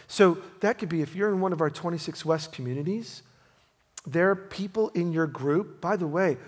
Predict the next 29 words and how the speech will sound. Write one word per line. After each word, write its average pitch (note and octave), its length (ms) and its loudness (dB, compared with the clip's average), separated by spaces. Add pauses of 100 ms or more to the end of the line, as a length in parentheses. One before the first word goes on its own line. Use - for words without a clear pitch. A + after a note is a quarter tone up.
(140)
who F3 100 0
are D#3+ 180 4
opening F3+ 480 4
their C#3 160 0
home D#3 400 2
up G3 300 0 (300)
for D#3+ 260 0
you D#3 180 2
to D3 80 0
come. G#2+ 520 -6 (1080)
That, F3+ 440 0
that A3 100 4
might B3+ 200 -4
seem F#3 200 -2
like D#3 160 -2
a C3 60 -4
big C3+ 220 -4
deal D3+ 180 0
to F3 40 -2
you. E3 260 -2
If F3 140 -10
you've F3+ 160 -2
never F3 240 0
done D3 280 -4
it, E3 80 -8 (240)
it's D#3+ 180 -12
huge. - 760 -10 (760)
They're E3 160 4
vacuuming C3 760 0